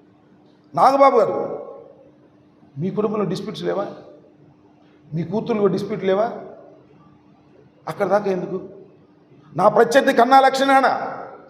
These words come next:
ఇద్దరు కుమారులు, మీకు డిస్ప్యూట్స్ లేవా? మీరు కోర్టులకు పోలేదా? డిగ్రీలు పొందలేదా? What is this? ఇంత నీచమా? నా అల్లుడి చేత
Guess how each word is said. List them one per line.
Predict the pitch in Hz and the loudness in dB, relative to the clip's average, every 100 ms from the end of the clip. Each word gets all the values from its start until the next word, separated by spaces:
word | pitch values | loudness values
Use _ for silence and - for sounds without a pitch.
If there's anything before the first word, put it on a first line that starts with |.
| - _ _ - | -20 _ _ -8
ఇద్దరు | 170 262 | 2 4
కుమారులు, | 262 269 294 269 196 - - - - - - - - _ _ _ _ _ _ - | 4 6 6 4 0 -2 -6 -8 -12 -18 -20 -20 -20 _ _ _ _ _ _ -16
మీకు | 127 | -8
డిస్ప్యూట్స్ | 131 139 190 139 | -6 -6 -8 -2
లేవా? | 156 - - - - - - - _ _ _ - | 0 0 -8 -14 -18 -20 -20 -20 _ _ _ -12
మీరు | 143 151 | -8 0
కోర్టులకు | 190 190 165 | 0 2 0
పోలేదా? | 135 175 185 208 - - - - - _ _ _ - _ | 2 2 0 -4 -6 -14 -20 -20 -20 _ _ _ -20 _
డిగ్రీలు | 135 170 208 180 | -10 -4 -2 2
పొందలేదా? | 156 190 214 196 220 214 - - - - _ _ _ | 2 2 2 2 0 -2 -10 -16 -18 -20 _ _ _
What | 233 311 | 0 0
is | 269 | -2
this? | - - - - - _ _ _ - | -8 -12 -18 -20 -20 _ _ _ -10
ఇంత | 202 | -2
నీచమా? | 262 285 277 254 226 - - - - - - _ _ _ _ _ - | 2 2 2 0 0 -4 -12 -18 -20 -20 -20 _ _ _ _ _ -4
నా | 147 | 4
అల్లుడి | 170 240 269 | 4 4 2
చేత | 262 247 - | 4 4 2